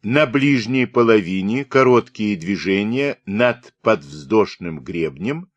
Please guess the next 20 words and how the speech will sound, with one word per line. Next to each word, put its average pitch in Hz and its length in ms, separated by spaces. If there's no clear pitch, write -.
направленные 175 840
вверх, 80 720
продолжается 110 1000
от - 360
остистого 90 960
отростка 87 960
Л 78 340
пять 160 380
до 151 200
передней 139 640
верхней 85 680
ости 185 760
подвздошной 92 840
кости. - 600
Пятое. 87 600
Длинное 156 760
движение 107 720
от - 340
Л 107 280
пять 87 580